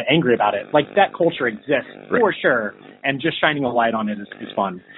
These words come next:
Speaker 2: Right. Well, being king of the dojo doesn't mean much when, uh, you know, you're the top,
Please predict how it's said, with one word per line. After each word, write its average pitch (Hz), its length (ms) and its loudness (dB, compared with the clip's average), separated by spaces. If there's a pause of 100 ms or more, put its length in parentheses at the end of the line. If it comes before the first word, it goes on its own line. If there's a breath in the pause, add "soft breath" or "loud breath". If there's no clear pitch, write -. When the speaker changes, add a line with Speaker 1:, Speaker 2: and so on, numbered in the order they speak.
(180 loud breath)
Speaker 2:
Right. 113 200 0
Well, 120 120 0
being 127 240 0
king 135 180 0
of 127 60 2
the 113 80 0
dojo 101 420 2
doesn't 95 260 -2
mean 104 200 0
much 90 240 0
when, 92 260 -2
uh, 90 180 0
you 87 160 -2
know, 85 100 0
you're 85 160 2
the 80 100 -8
top, 95 360 -2